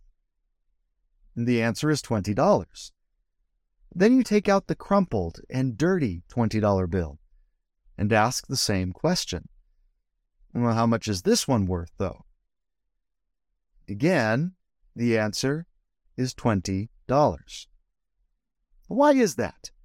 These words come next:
Uh, this other one is, is so much cleaner, newer,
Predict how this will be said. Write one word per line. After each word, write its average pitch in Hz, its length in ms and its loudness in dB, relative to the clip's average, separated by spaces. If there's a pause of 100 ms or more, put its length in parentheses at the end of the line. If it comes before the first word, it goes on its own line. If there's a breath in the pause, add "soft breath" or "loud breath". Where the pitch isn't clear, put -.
(720)
Uh, 95 320 -6
this 202 320 0
other 254 220 0
one 156 180 0
is, 156 140 -4
is 143 160 -2
so 156 160 -2
much 147 200 -4
cleaner, 240 540 0 (240)
newer, 175 540 0